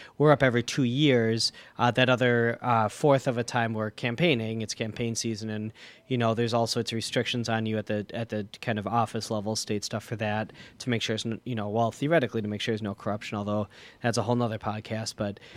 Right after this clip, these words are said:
um, basically, uh, we, yeah, we are there three-fourths of the time,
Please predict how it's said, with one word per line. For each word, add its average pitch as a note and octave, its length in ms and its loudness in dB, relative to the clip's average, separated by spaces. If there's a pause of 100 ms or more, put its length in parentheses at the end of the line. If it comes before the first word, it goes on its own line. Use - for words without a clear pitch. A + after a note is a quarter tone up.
(220)
um, A2+ 260 4
basically, C3 800 4
uh, A#2+ 280 4
we, A#2+ 800 0 (120)
yeah, C#3+ 220 8
we B2 380 4
are A#2 260 4
there A#2+ 280 4
three-fourths C#3 500 0
of - 60 -16
the B2+ 80 0
time, A#2+ 520 0